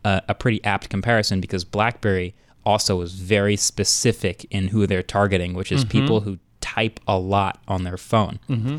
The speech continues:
Speaker 1: and need a, want a physical keyboard at the expense of all the other good things about a phone.
Speaker 2: Yeah.
Speaker 1: You will add that thing because that's your, your niche. So, yeah, I'd say that's a good observation to whoever wrote that comment. I, I just think it's, uh, it's still yet to be seen what this whole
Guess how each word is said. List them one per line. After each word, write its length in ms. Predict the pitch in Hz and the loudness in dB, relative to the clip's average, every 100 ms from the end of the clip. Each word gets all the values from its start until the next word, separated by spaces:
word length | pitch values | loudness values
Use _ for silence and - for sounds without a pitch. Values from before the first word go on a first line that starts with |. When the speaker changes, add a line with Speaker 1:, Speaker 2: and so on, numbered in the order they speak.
| - | -6
Speaker 1:
and 180 | 98 90 | -4 0
need 160 | 95 90 | 0 0
a, 160 | 90 98 | -6 -6
want 240 | 95 87 | -6 -6
a 20 | - | -8
physical 420 | - 95 92 95 | -2 -2 -2 -6
keyboard 500 | - 113 95 87 90 | -2 0 2 -2 -4
at 120 | - - | -14 -12
the 80 | |
expense 500 | 90 - - 117 101 110 | -8 -6 0 0 0 -2
of 100 | 98 | 2
all 160 | 110 | 2
the 140 | 120 117 | 2 0
other 120 | 113 | -2
good 280 | 98 117 - | 0 -2 2
things 240 | 120 113 | 0 0
about 200 | 113 104 | 0 0
a 60 | 98 | 0
phone. 400 | - 107 131 151 | 0 2 2 -2
Speaker 2:
Yeah. 140 | 156 - - - | -6 -8 -18 -4
Speaker 1:
You 140 | 113 | 2
will 140 | 113 - | 2 2
add 300 | 107 107 101 | 2 2 2
that 260 | 98 95 | 0 0
thing 220 | - 95 92 | 0 2 0
because 300 | - 95 87 | -2 -2 0
that's 260 | 92 - | 0 0
your, 220 | 95 87 95 | -6 -6 -6
your 120 | 98 | -4
niche. 420 | 92 90 - - - - _ - | -2 -2 -4 -14 -16 -20 _ -12
So, 400 | - 135 131 - - - | 0 2 2 -2 -16 -2
yeah, 220 | 202 196 175 139 | 2 2 2 -2
I'd 120 | 143 | 2
say 100 | 170 | 2
that's 140 | 156 | 0
a 60 | 143 | 0
good 100 | 143 | 2
observation 840 | 139 123 110 117 - 147 147 143 - | 2 0 2 2 2 2 2 0 0
to 160 | 139 | 0
whoever 260 | 131 135 127 | 2 2 2
wrote 120 | 131 | 2
that 160 | 127 104 | 0 2
comment. 380 | 123 131 143 - | 2 4 2 2
I, 280 | 110 104 98 - | 2 2 0 -2
I 120 | 104 101 | 2 2
just 300 | 101 101 - | 2 -2 0
think 180 | 110 101 | 0 0
it's, 200 | - - | -2 2
uh, 220 | 92 87 _ _ _ _ _ _ - | 2 0 _ _ _ _ _ _ -4
it's 180 | 104 | -2
still 280 | - - 151 | -2 0 2
yet 200 | 127 123 | 2 0
to 80 | 123 | 2
be 120 | 107 | 2
seen 440 | - 117 107 104 95 | 2 2 2 2 0
what 180 | 98 | -2
this 160 | - - | 0 2
whole 300 | 104 92 | 4 2